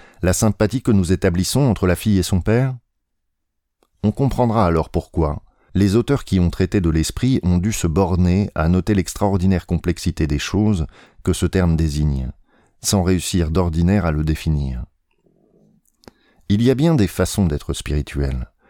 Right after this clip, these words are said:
presque autant qu'il y en a de ne pas l'être. Comment apercevoir ce qu'elles ont de commun entre elles, si l'on ne commence pas par déterminer la relation générale du spirituel au comique ? Mais,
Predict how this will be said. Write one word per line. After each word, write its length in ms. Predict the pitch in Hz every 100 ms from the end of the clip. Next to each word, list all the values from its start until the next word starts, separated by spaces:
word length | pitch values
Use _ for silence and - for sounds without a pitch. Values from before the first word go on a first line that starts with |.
| _
presque 280 | - - -
autant 260 | 180 113 110
qu'il 180 | 85
y 80 | 78
en 100 | 82
a 100 | 87
de 100 | 80
ne 80 | 80
pas 160 | 76 76
l'être. 420 | 69 - - _ _ _ _ _ _ _ _ _
Comment 320 | 131 127 117
apercevoir 920 | 90 - 101 - 98 85 82 76 71 65 - - -
ce 160 | - 110
qu'elles 240 | 135 110
ont 80 | 135
de 80 | 104
commun 340 | 95 98 92
entre 200 | 80 -
elles, 280 | 78 73 65 - - _ _
si 180 | - 107
l'on 120 | 113
ne 100 | 117
commence 340 | 131 127 107
pas 220 | - 107 101
par 220 | 87 82
déterminer 640 | 92 110 113 104 95 107
la 100 | 101
relation 420 | 82 85 85 -
générale 560 | 80 92 101 82 82 92
du 100 | 87
spirituel 640 | - - 85 80 80 78
au 60 | 78
comique ? 500 | 82 78 69 - _ _ _ _ _ _ _ _ _ _ -
Mais, 240 | 92 -